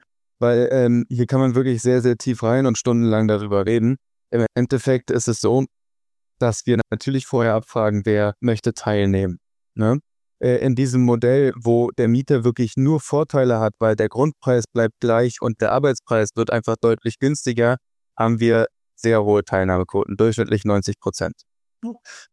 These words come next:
Speaker 1: Wenn jetzt jemand nicht teilnehmen möchte, ist es in diesem Sinne kein großes Problem, weil er wird einfach in der Bilanzierung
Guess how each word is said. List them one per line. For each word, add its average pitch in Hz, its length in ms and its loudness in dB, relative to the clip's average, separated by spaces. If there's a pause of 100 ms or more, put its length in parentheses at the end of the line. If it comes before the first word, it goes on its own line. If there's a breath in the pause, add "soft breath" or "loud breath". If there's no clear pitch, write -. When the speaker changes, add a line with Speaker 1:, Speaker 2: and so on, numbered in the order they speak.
(280)
Speaker 1:
Wenn 139 200 2
jetzt 160 340 0 (240)
jemand 131 400 2
nicht 180 340 0
teilnehmen 113 560 2
möchte, 98 400 -2 (540)
ist 147 240 0
es 143 180 2
in 139 180 -2
diesem 147 300 0
Sinne 131 280 2
kein 127 280 0
großes 123 400 -2
Problem, 127 560 0 (420)
weil 123 120 0
er 123 160 0
wird 143 220 0
einfach 135 380 0
in 131 180 0
der 120 100 2
Bilanzierung 127 1000 0